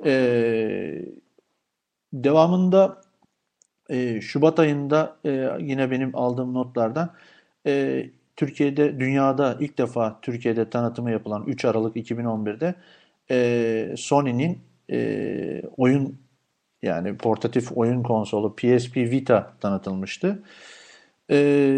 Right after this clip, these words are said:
Mart ayında da benim en çok dikkatimi çeken Apple'ın gözde oyuncaklarından, e, iPad'in üçüncü nesli duyuruldu. Yeni adı da The New iPad oldu. Şimdiye kadar, yani Mart ayına geldik. İlk birinci çeyrek diyelim.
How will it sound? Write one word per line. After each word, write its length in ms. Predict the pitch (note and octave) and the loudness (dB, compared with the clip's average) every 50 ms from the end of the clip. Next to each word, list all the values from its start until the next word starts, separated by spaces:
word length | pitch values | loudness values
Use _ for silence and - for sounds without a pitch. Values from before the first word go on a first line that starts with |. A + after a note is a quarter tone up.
| C3+ C3+ C3 C3 C3 C3 C3 B2+ B2+ - - - | 2 0 0 0 0 0 0 -2 -2 -4 -6 -6
Mart 400 | C#3 B2 B2+ D3 E3+ F3+ - - | -4 2 4 6 6 6 4 0
ayında 400 | F3+ E3 D#3 D3 D3 D#3 F3 D3+ | -2 -2 -2 -2 -2 -2 -2 -2
da 160 | C#3+ C3 B2+ | -2 -2 -2
benim 280 | C#3 C#3 C#3+ C#3 C3+ C3+ - | -4 -6 -6 -6 -8 -8 -10
en 160 | - C#3+ C3+ C3+ | -10 -10 -10 -6
çok 340 | - C#3 B2 B2 - D#3+ | -6 -6 -6 -6 -10 -12
dikkatimi 440 | C3+ A#2+ A#2+ C3 B2 B2 B2 A#2 A2+ | -14 -8 -6 -6 -6 -6 -8 -10 -10
çeken 300 | - A#2 A2 - D3 D#3 | -8 -8 -8 -6 -8 -10
Apple'ın 580 | D#3 - D#3 D3 C3+ - C3 B2+ B2+ B2+ A#2+ - - - _ _ _ - | -8 -6 -6 -4 -4 -4 -4 -4 -4 -6 -8 -12 -18 -20 _ _ _ -16
gözde 420 | C#3+ B2 B2+ B2 B2 A#2+ A#2+ C#3 | -6 -2 -2 0 0 0 0 0
oyuncaklarından, 880 | C#3 B2+ A#2 A2+ A2+ A2+ A#2 G#2+ - - A#2 A2 A2 A#2 C3+ D#3+ E3+ E3+ - - | 0 0 -2 -2 -4 -4 -4 -4 -4 -6 -10 -10 -8 -6 -6 -6 -8 -10 -14 -14
e, 200 | - C#3+ C3 B2+ | -12 -10 -8 -8
iPad'in 600 | B2 - B2 B2+ B2 B2+ B2 B2 - C#3 D3 D#3 - | -6 -6 -6 -6 -6 -6 -8 -8 -8 -10 -10 -10 -10
üçüncü 440 | D3+ C3 A#2+ - C#3 C3 B2+ C3 | -12 -14 -12 -10 -10 -8 -6 -6
nesli 360 | B2+ A#2+ A2+ - - C3 B2+ A#2+ | -6 -6 -6 -8 -8 -10 -8 -6
duyuruldu. 560 | A#2 G#2+ G2+ G2 F#2+ F#2 F#2 - D#3+ E3+ E3 - _ _ _ _ _ _ - | -6 -6 -6 -6 -8 -10 -8 -6 -6 -6 -6 -10 _ _ _ _ _ _ -6
Yeni 240 | C#3 C#3+ C3+ B2 G#2+ | -4 -4 -2 -2 -4
adı 220 | G2+ G2+ A2 B2 | -4 -4 -6 -6
da 240 | D#3 D#3+ F3 - - - - D3+ C3 | -6 -6 -6 -8 -12 -16 -14 -10 -8
The 100 | C3+ C3+ | -8 -6
New 380 | C3+ C3+ C#3+ D3 C3+ B2 A#2+ A2+ | -6 -4 -4 -4 -2 0 0 -2
iPad 220 | A#2 D#3 D#3 D#3 | -2 -4 -4 -4
oldu. 300 | D3 C3 B2+ A#2 A2 G#2+ | -2 -2 -2 -4 -4 -8
Şimdiye 460 | G#2 - - D#3+ D#3+ D#3+ E3 E3 D#3 | -8 -10 -10 -10 -8 -4 -4 -4 -4
kadar, 280 | - D#3+ D3 D#3 D#3 D3+ | -4 -6 -6 -6 -6 -4
yani 180 | D3 B2 A#2 A2+ | -4 -4 -4 -2
Mart 360 | A#2 B2 B2+ B2+ B2 B2 - | 2 4 4 4 4 2 -2
ayına 280 | C3 B2 A#2+ B2+ C3 | 0 0 0 0 0
geldik. 520 | B2+ B2+ B2+ A2+ G#2+ G#2 G#2+ D3 E3+ - - - | -2 0 0 2 2 0 0 -2 -4 -6 -8 -8
İlk 300 | - C3 A#2 A#2+ - - | -6 -6 -6 -6 -4 -2
birinci 320 | B2 A#2 A#2+ A#2+ A#2+ A#2+ | -2 -2 -2 -2 -6 -4
çeyrek 360 | - A#2 G#2 G#2+ G#2 G#2 - | -2 0 0 0 -2 -4 -2
diyelim. 260 | G#2 G#2+ A2+ D#3+ E3+ | -2 0 0 -2 -4